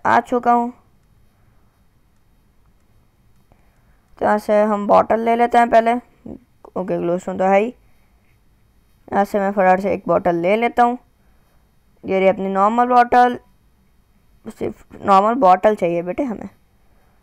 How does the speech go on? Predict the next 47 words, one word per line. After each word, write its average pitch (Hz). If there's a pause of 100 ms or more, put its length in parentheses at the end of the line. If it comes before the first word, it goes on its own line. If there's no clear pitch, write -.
(320)
ये 202
रही 190
अपनी 185
बॉटल 196 (360)
भरी 208
हुई 233
ले 339
लेते 226
हैं। 247 (760)
ये 175
मैंने 196
अपनी 185
भरी 185
हुई 180
बॉटल 175
ले 202
ली 240
है। 247 (140)
इसमें 233
डालना 214
पड़ेगा 185
हमें 185
पहले 175
शुगर। 208 (1040)
तो 196
ओके, 185
यहाँ 175
पे -
शुगर 185
डाल, 185
ऑकवर्ड 190
पोशन 196
नहीं 170
है, 170
ठीक 196
है। 202
ये 190
ऑकवर्ड 190
पोशन 196
बनाने 190
के 190
लिए 190
हमें 185
पहले 175
ये 170
डालना 208
पड़ेगा, 208